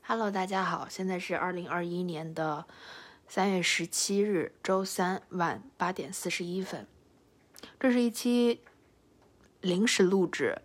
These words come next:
但是当我决定录制以后，又反复了很，好多遍，开始纠结我要不要发布的播客。我决定给自己、给未来的自己录一期播客。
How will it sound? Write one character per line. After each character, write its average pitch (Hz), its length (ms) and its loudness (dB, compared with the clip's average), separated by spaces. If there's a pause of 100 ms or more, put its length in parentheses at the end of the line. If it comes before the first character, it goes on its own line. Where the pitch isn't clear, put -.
(160)
但 196 120 4
是 185 120 0
当 196 180 6
我 165 100 6
决 156 220 4
定 202 160 2
录 196 140 4
制 185 160 2
以 139 80 0
后， 175 280 -2
又 180 140 0
反 160 240 0
复 - 160 0
了 180 100 6
很， 165 240 -2
好 - 240 4
多 180 160 2
遍， 180 400 2
开 - 140 -2
始 170 140 0
纠 185 180 6
结 185 160 4
我 170 160 0
要 175 160 6
不 - 80 -4
要 165 140 0
发 190 240 4
布 196 160 0
的 - 260 -2
播 - 160 -4
客。 - 240 -6 (640)
我 214 80 4
决 233 140 6
定 302 160 8
给 208 120 12
自 - 240 0
己、 185 440 -4
给 151 160 4
未 226 200 6
来 175 200 4
的 160 100 0
自 165 180 0
己 - 140 -2
录 180 220 4
一 151 60 2
期 - 200 0
播 151 220 -2
客。 - 340 -6